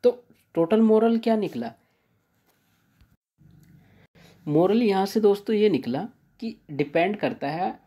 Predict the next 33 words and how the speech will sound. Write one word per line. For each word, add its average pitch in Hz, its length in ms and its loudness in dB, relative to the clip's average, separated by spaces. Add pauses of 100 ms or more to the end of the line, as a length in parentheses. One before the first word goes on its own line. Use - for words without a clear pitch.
(200)
आप 151 240 -12 (420)
किस - 160 -8
जगह 123 220 0
स्टैंड 110 360 -12
करते 107 300 -14
हो, 104 60 -10
ठीक 143 280 -10
है 190 60 -2
ना। 226 120 -4 (1120)
और 214 320 2 (120)
दूसरी 190 440 -4
बात 180 320 -2 (320)
यह 151 200 -6
है 190 120 -6
कि 247 200 -8 (160)
आप 196 320 -2 (100)
अपने 165 320 -4 (140)
एम 165 260 0
के 202 140 -4
लिए 170 320 2 (400)
कितने, 226 500 -2 (1600)
मतलब 156 520 0
कि 226 240 -8
आकर्षित 143 560 -4
हो, 151 100 -6
कितना 180 400 -8
उसकी 156 340 -8
ओर 160 160 -4 (160)
पूरी 175 340 -4
तरह 147 180 -2
से 180 120 -8
निछावर 120 520 -8
हो। - 120 -20